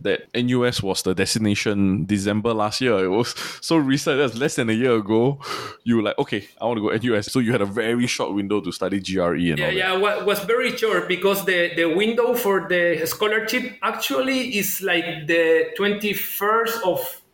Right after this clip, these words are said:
Speaker 2: uh, January, I think, if, if I, I remember well, like, twenty-first. So I,
Speaker 1: Mm.
Speaker 2: I had, like, one month to prepare everything, to wrap up all the exams, to do everything. Uh,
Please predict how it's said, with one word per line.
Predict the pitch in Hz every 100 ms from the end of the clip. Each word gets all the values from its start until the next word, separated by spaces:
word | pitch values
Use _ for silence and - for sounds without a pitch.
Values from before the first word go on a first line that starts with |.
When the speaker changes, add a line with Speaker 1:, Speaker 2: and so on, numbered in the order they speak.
| _ -
Speaker 2:
uh, | 156 147 147 143 131
January, | 196 175 135 127 123 -
I | 143
think, | 165 139 123 -
if, | -
if | 165 127
I, | 170 160 160 156 156 151
I | 170
remember | 160 160 156 151 139
well, | 135
like, | 131 131
twenty-first. | 170 165 160 143 123 - - - -
So | - 190 190 185 180 185
I, | 185 202
Speaker 1:
Mm. | 208
Speaker 2:
I | 202
had, | - 226 - 196
like, | 180 175 - - -
one | 156 202 214
month | 208 214 240 - -
to | - 170
prepare | 165 165 190 185 190 190
everything, | 202 214 226 240 247 - - _ _
to | 165 160
wrap | 160 175 190
up | 196 202 - 147
all | 175 196
the | 190
exams, | - - 190 196 196
to | 196
do | 196 196
everything. | 214 214 220 233 240 240 240 233
Uh, | 170 170 165 160 156 147 143 131